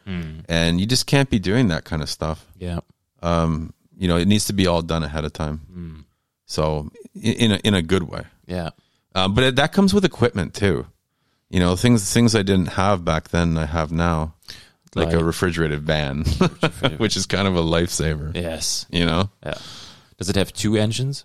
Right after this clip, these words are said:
Speaker 1: Like when one fails, then the other one still goes? Or if one
Speaker 2: Um, I don't know.
Speaker 1: Oh,
Speaker 2: Good
Speaker 1: okay.
Speaker 2: question. Nothing's ever failed, so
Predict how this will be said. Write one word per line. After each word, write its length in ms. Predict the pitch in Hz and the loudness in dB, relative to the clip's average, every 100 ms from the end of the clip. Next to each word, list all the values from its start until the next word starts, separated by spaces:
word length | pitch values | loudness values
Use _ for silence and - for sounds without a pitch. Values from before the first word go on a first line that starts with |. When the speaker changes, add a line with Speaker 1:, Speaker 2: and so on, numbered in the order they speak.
| - | -4
Speaker 1:
Like 180 | 92 - | -4 -2
when 160 | 87 87 | -2 0
one 160 | 90 | -2
fails, 360 | - 90 92 - | 0 0 0 0
then 120 | 85 | -2
the 80 | 85 | 0
other 100 | 85 | 0
one 120 | 90 85 | 0 -2
still 180 | 87 87 | -4 -2
goes? 340 | 87 104 117 | 0 -2 -2
Or 100 | 82 80 | -4 -6
if 100 | 85 | -2
one 100 | 90 | 2
Speaker 2:
Um, 420 | 127 131 131 117 107 - - | 4 6 6 4 0 -2 2
I 80 | |
don't 140 | 180 240 | 4 4
know. 300 | 320 302 90 - - | 2 2 0 -4 -10
Speaker 1:
Oh, 80 | - | -6
Speaker 2:
Good 140 | 151 | -4
Speaker 1:
okay. 40 | - | 2
Speaker 2:
question. 340 | 180 240 104 98 | 2 4 4 6
Nothing's 300 | 127 127 123 | 6 4 4
ever 140 | 113 | 2
failed, 380 | - 123 220 156 | 4 2 4 0
so 440 | 101 98 95 98 | 2 2 2 -2